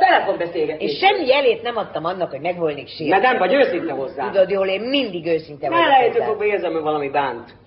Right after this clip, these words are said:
Speaker 2: Nem tudom, mire célzol.
Speaker 1: Paulára célzol.
Speaker 2: Megint képzelősz. Ha neked egy új barátnőd van, akivel jól érzed magad, annak én csak örülök.
Speaker 1: Tudom, hogy örülsz, de valami mégis megzavarja az örömödet.
Speaker 2: És semmi. Legfeljebb a levelednek egy passzusát érzem kicsit elhamarkodottnak.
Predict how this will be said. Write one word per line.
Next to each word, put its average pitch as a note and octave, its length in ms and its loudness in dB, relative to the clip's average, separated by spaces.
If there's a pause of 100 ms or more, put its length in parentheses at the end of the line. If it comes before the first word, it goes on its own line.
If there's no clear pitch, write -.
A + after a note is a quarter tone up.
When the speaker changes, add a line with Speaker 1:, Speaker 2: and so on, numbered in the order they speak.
(120)
Speaker 2:
Nem E4+ 260 -6
tudom, F3+ 260 -2
mire D#3 260 -4
célzol. B2 580 -10
Speaker 1:
Paulára A2+ 580 2
célzol. A2 400 -10
Speaker 2:
Megint E3 300 -8
képzelősz. C3+ 540 -8 (200)
Ha A#3+ 80 2
neked C4 240 0
egy G3+ 160 0
új C4+ 140 -6
barátnőd C3 640 -2
van, A#2+ 100 -4
akivel A2 400 -8
jól C#4 220 2
érzed G3+ 400 2
magad, E3 320 0 (1200)
annak E3 320 -6
én C3 160 -10
csak - 420 -10
örülök. F#2+ 440 0
Speaker 1:
Tudom, G#2+ 260 -10
hogy G2 160 -16
örülsz, C#4+ 400 6
de B3 100 0
valami E3+ 260 2
mégis E3 320 -2
megzavarja C3+ 600 -4
az A2 60 -10
örömödet. A#2 340 -8
Speaker 2:
És E4 100 -4 (100)
semmi. A#3 560 -4 (1040)
Legfeljebb D#4+ 380 2
a A#3 320 4
levelednek A3 640 4
egy - 260 0
passzusát E3+ 640 -4
érzem D3+ 340 -2
kicsit C3 280 -16
elhamarkodottnak. C3+ 960 -4